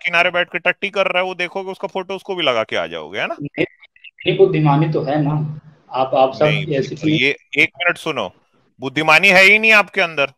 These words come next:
Speaker 1: साइंस स्ट्रीम के ही नहीं हो, आइंस्टाइन और कणाद ऋषि का फोटो लगा के घूम रहे हो, इससे क्या
Speaker 2: तो
Speaker 1: मैसेज
Speaker 2: आपको,
Speaker 1: जाता है?
Speaker 2: तो आपको पता नहीं होगा कि उन्होंने वैशेषिका सूत्र भी पढ़ा था।
Speaker 1: वैशेषिका सूत्र पिछली बार बताया था ना, उसमें क्या क्या अंट का संट लिखा है।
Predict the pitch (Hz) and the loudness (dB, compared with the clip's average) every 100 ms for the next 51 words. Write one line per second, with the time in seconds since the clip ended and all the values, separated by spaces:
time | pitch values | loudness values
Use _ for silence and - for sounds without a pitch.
0 | _ _ - 135 185 - 185 202 208 208 | _ _ 0 2 0 -6 -6 -4 0 2
1 | 190 165 143 135 151 185 135 147 151 180 | 2 0 -2 -4 -6 -6 -2 -2 -2 0
2 | 170 208 185 185 180 165 180 196 190 208 | 2 0 -4 -6 -2 2 2 0 -4 -4
3 | 180 - 180 196 196 185 147 139 131 127 | -6 -4 -6 -2 0 0 -2 -12 -4 -4
4 | 135 _ _ _ _ _ _ - 156 - | -4 _ _ _ _ _ _ -14 -10 -4
5 | 214 220 214 208 - - 190 185 175 _ | 2 4 6 4 4 4 0 0 -6 _
6 | _ _ _ _ _ _ _ - 147 147 | _ _ _ _ _ _ _ 0 2 4
7 | - 185 165 180 190 190 185 190 185 175 | 4 2 2 2 0 0 2 0 2 0
8 | 185 175 170 165 165 170 180 170 165 170 | 0 0 0 0 -4 -2 -2 -2 -6 0
9 | 185 185 156 156 156 147 - - _ _ | 2 2 2 2 2 -4 -8 -18 _ _
10 | _ _ _ _ _ 131 139 165 175 165 | _ _ _ _ _ -4 -4 -6 -8 -2
11 | 208 254 160 214 202 196 208 214 214 208 | 0 0 -2 -4 -4 -4 0 2 4 4
12 | 196 196 208 220 233 220 214 190 185 196 | 6 6 4 0 -2 -8 -2 0 0 0
13 | 190 175 196 202 208 208 202 196 185 - | 0 0 -6 -4 -4 -4 -6 -8 -8 -4
14 | 190 _ | -4 _